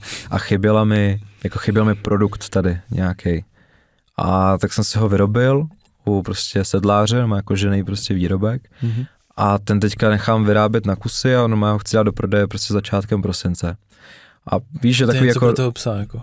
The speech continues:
Speaker 1: Ne, to je vlastně jako pro psovodiče, no, pro páničky, že prostě budeš
Speaker 2: Aha.
Speaker 1: mít jako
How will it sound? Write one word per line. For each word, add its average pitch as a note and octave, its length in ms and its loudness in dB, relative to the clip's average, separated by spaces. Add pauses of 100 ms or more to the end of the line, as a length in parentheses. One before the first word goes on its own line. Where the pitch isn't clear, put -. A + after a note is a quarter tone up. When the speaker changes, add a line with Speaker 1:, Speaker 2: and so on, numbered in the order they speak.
(140)
Speaker 1:
Ne, A#2 180 2
to B2 100 2
je B2 100 6
vlastně A#2 220 2
jako A#2+ 180 2
pro G#2+ 580 4 (400)
psovodiče, G#2+ 560 2
no, F#2 140 0
pro G2+ 140 0
páničky, G2+ 640 0
že G2+ 160 -2
prostě G2+ 300 -2
budeš G#2 180 2
Speaker 2:
Aha. A2 80 2
Speaker 1:
mít G#2+ 60 4
jako G#2 260 2